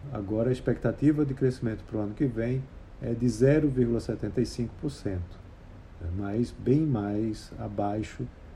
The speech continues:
do que a taxa de crescimento desse ano. Então é isso, vamos aguardar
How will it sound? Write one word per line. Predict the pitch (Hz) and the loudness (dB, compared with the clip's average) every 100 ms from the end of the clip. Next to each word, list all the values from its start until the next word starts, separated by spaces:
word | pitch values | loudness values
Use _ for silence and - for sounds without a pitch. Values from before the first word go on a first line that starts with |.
| - | -8
do | 113 | -6
que | 107 - 107 110 | -4 0 2 2
a | 104 | 0
taxa | 110 104 | -2 0
de | 113 | -2
crescimento | 107 113 - 110 95 92 | -2 -4 -4 -4 -4 -4
desse | 92 92 - - | -4 -6 -4 -2
ano. | 110 92 - - - - - - - | -2 -4 -10 -16 -18 -18 -18 -18 -12
Então | - 190 | 0 4
é | 190 | 6
isso, | 117 - 117 | 6 4 2
vamos | 139 143 | 4 6
aguardar | 143 131 123 120 117 139 | 6 6 4 2 2 2